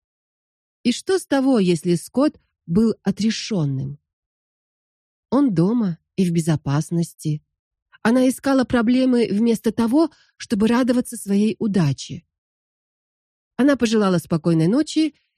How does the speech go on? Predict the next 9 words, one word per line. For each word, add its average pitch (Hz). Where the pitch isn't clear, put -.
и 359
спустилась 285
по 190
лестнице 226
в 156
их -
с 180
Джорджем 175
спальню, 143